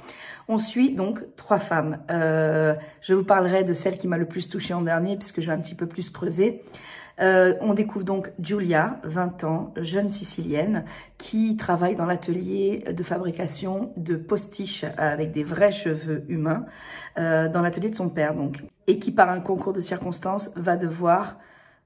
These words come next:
faire face à une situation peu commune. Le deuxième personnage que l'on suit est une jeune Québécoise de Montréal, euh,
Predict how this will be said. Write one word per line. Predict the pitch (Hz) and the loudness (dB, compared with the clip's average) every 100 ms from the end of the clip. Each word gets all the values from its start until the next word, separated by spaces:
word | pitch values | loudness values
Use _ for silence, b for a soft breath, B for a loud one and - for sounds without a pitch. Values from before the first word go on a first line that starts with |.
| _ 175 | _ -16
faire | - 208 185 - | -2 2 2 0
face | - 180 185 - - - | 0 2 2 -2 -6 -8
à | - 175 | 0 2
une | 175 | 2
situation | 170 - 180 180 202 202 202 - _ _ _ _ | -2 -4 -4 -2 -2 -2 -2 -8 _ _ _ _
peu | - 208 | -4 0
commune. | 185 160 143 - - B B B B B - | 0 -2 -4 -8 -16 B B B B B -4
Le | 180 185 185 | 2 4 4
deuxième | 185 185 175 | 2 0 0
personnage | 175 180 180 | 0 0 -4
que | - | -2
l'on | 175 170 | -2 -4
suit | - 208 233 185 | -4 -2 -2 0
est | 170 - | -2 -4
une | 190 185 175 | -4 -2 0
jeune | 170 170 170 | 0 -2 -2
Québécoise | 180 170 - 170 220 214 | -2 -2 0 2 2 0
de | 175 165 | -2 0
Montréal, | 170 160 156 165 226 254 B B B B B | -2 0 0 0 -2 -4 B B B B B
euh, | 175 170 170 170 170 180 180 180 190 | -2 0 2 0 0 -2 -2 -2 -6